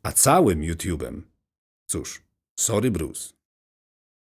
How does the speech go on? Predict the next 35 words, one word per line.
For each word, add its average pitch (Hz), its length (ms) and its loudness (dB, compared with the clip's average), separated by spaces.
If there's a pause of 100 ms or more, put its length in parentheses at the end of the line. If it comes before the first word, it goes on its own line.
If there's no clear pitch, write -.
(300)
Odpowiedź, 196 460 2
którą 127 280 4
słyszę 160 380 4
od 113 160 0
przemysłu 127 480 2
filmowego 107 540 4
w - 60 -2
tych 95 160 -2
dyskusjach, 143 580 0
jest 139 200 0
kuriozalna. 131 680 2 (680)
Przytaczają 123 540 4
fakt, 92 340 0
że 104 280 0
wytworzenie 123 520 4
tych 120 180 0
miliardów 107 520 4
godzin 110 280 4
materiału 101 540 2
na 98 120 2
YouTube 95 440 2 (200)
kosztowało 143 520 4
bardzo 127 280 6
niewiele, 120 560 4 (160)
w 120 60 -2
wyniku 151 440 4
czego 107 300 4
YouTube 104 380 2
może 101 320 2
bardzo 95 300 2
niewiele 95 380 2
płacić 95 360 -2
za 98 220 0
wyświetlanie 95 580 -2
reklam 107 340 0